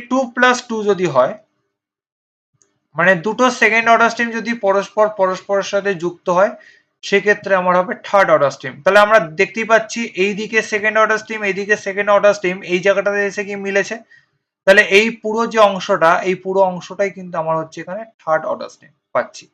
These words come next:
এতটুকু অবধি। আবার দেখো এইখানে পাচ্ছি, এইখানে একটা সেকেন্ড অর্ডার স্ট্রিম, এখানে সেকেন্ড অর্ডার স্ট্রিম, এটাও কিন্তু এই জায়গাটাতে এসে গিয়ে কিন্তু মিলেছে, মিলে এইটুকুর মধ্যে কিন্তু আমরা পাচ্ছি থার্ড অর্ডার স্ট্রিম। তাহলে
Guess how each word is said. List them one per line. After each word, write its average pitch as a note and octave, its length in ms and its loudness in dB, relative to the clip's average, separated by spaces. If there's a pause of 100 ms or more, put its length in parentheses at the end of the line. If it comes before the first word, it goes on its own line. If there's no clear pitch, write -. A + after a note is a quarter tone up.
(120)
এতটুকু C#3 400 -6
অবধি। - 200 -20 (720)
আবার A3 240 8
দেখো A3+ 180 6 (180)
এইখানে A3+ 340 2
পাচ্ছি, A#3 320 0 (340)
এইখানে A3 280 2 (100)
একটা A3+ 160 -2 (100)
সেকেন্ড A3 260 0
অর্ডার A3 200 2
স্ট্রিম, A3+ 240 -6
এখানে G#3+ 180 -2 (120)
সেকেন্ড G#3+ 240 0
অর্ডার G#3+ 220 2
স্ট্রিম, A3+ 180 -10 (600)
এটাও G#3+ 220 8 (120)
কিন্তু G#3 280 -6 (680)
এই E3+ 140 2
জায়গাটাতে E3+ 420 0
এসে E3+ 200 -12
গিয়ে E3+ 180 -8
কিন্তু F#3+ 160 -14 (120)
মিলেছে, A2+ 300 -14 (1200)
মিলে F3+ 180 2 (160)
এইটুকুর F3+ 420 -2
মধ্যে D#3+ 280 -10
কিন্তু D3 260 -12
আমরা C#3+ 240 -6
পাচ্ছি C#3+ 320 -8 (1160)
থার্ড F3+ 240 4 (100)
অর্ডার A2+ 260 -4
স্ট্রিম। - 200 -20 (420)
তাহলে D3+ 180 0